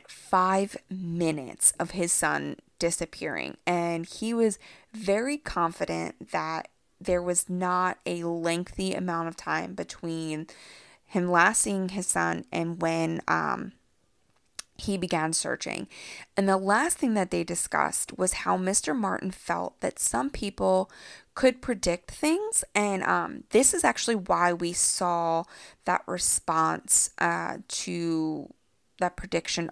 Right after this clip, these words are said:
earlier, is because Mister Martin felt that some people had the ability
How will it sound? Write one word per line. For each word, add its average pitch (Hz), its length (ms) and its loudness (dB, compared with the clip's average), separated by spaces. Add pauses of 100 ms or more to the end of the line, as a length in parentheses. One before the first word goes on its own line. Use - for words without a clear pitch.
earlier, 113 580 2
is 170 260 -2
because 175 640 -2
Mister 202 380 -2
Martin 185 560 -2
felt - 480 0
that - 220 -2 (680)
some 180 320 2
people 185 400 -4
had 190 400 -6
the 214 100 -4
ability 170 640 -2